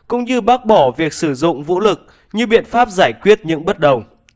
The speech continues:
Trước đó, tại hội nghị ở Munich, ông Vương Nghị cho biết Trung Quốc sẽ công bố quan điểm về cuộc chiến ở Ukraine, nhưng không nói rõ thời điểm. Theo Bộ Ngoại giao Trung Quốc, nội dung sẽ bao gồm một số tuyên bố quan trọng của Chủ tịch Tập Cận Bình –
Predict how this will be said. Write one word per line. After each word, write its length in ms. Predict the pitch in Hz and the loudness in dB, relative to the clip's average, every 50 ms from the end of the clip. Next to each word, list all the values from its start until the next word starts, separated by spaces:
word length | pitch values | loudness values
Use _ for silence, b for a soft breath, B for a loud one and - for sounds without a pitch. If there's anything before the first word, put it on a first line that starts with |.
| _ _ _ _ _ _ _ _ _ _ _ | _ _ _ _ _ _ _ _ _ _ _
Trước 180 | - - 262 226 | -6 -6 0 4
đó, 220 | 214 190 170 180 | 6 6 6 6
tại 220 | 190 - 233 196 175 | 4 4 4 4 4
hội 180 | 180 175 160 | 2 0 0
nghị 180 | 175 175 175 - | -2 -2 -2 -2
ở 200 | - - 135 120 | -2 -2 -2 -2
Munich, 520 | 127 143 160 156 165 180 208 - b b b b b b b b | -2 -2 -2 0 0 -2 -2 -4 b b b b b b b b
ông 180 | - 185 220 | -2 0 2
Vương 180 | 208 240 233 226 | 4 2 2 2
Nghị 200 | 233 220 180 165 | 0 -2 -2 -2
cho 160 | 151 196 190 | 0 -2 0
biết 180 | 185 185 214 214 | 2 2 2 2
Trung 140 | - 208 190 | 0 -4 -2
Quốc 220 | - - - 240 | 2 2 2 2
sẽ 220 | - - 202 175 202 | 2 -2 -2 -2 -2
công 300 | 196 - 208 196 196 175 | -2 -2 -2 -2 0 0
bố 160 | 151 151 156 | 0 0 0
quan 280 | 156 - 208 214 202 202 | 0 0 -2 -2 0 0
điểm 300 | 202 190 156 123 117 117 | 0 0 0 -2 -4 -6
về 240 | 117 143 135 131 | -4 -4 -4 -4
cuộc 240 | 123 - 139 139 - | -4 -4 -6 -6 -6
chiến 300 | - - 143 131 143 156 | -6 -4 -4 -4 -4 -2
ở 200 | 175 190 156 117 - - | -2 -2 -2 -2 -4 -6
Ukraine, 580 | 143 - - 135 131 139 139 143 143 143 135 120 b b b b b b | -8 -6 -4 -2 -2 0 0 0 0 0 0 -2 b b b b b b
nhưng 140 | 208 226 226 | -4 -2 -2
không 300 | - 247 214 202 190 170 | 2 2 0 2 0 -2
nói 200 | 151 151 147 156 | -2 -2 -2 -2
rõ 240 | 151 165 156 180 | -2 -2 -2 -2
thời 240 | 214 - 156 143 127 | -4 -6 -6 -6 -4
điểm. 200 | 123 127 117 104 90 - _ _ _ _ _ _ _ _ _ _ _ _ _ _ _ _ _ _ _ _ _ _ _ _ _ | -4 -4 -4 -4 -6 -12 _ _ _ _ _ _ _ _ _ _ _ _ _ _ _ _ _ _ _ _ _ _ _ _ _
Theo 140 | - 196 202 | -6 -4 -4
Bộ 160 | 196 196 147 | -2 -4 -4
Ngoại 160 | 151 160 143 | -4 -4 -4
giao 200 | 143 170 160 160 | 0 0 0 0
Trung 200 | 156 - 156 143 | 0 -2 -8 -8
Quốc, 340 | 139 - 190 240 233 - b b b b b b b | 2 4 4 4 4 2 b b b b b b b
nội 160 | - 226 220 214 | 0 2 2 4
dung 220 | 233 254 247 233 | 2 0 0 0
sẽ 160 | 226 240 220 | 0 -2 0
bao 160 | 220 233 226 | 2 2 0
gồm 300 | 220 208 214 190 170 165 | 2 2 2 2 2 0
một 160 | 160 165 160 - | -2 -2 -2 -2
số 260 | - - 151 160 175 | -2 0 0 0 0
tuyên 260 | - - 208 190 175 | 2 0 0 0 2
bố 160 | 156 147 151 | 0 0 0
quan 220 | 151 - 190 185 180 | 0 0 -2 -2 -2
trọng 300 | - 190 156 131 123 - | -2 -2 -2 -2 -2 -6
của 100 | 147 139 | -8 -8
Chủ 160 | - 139 127 | -6 -8 -8
tịch 320 | - - 135 - _ _ | -6 -6 -8 -8 _ _
Tập 200 | 143 135 - - | -4 -4 -4 -6
Cận 140 | - - - - | -8 -10 -8 -2
Bình – 260 | 147 147 147 127 113 | -2 -2 -2 -2 -6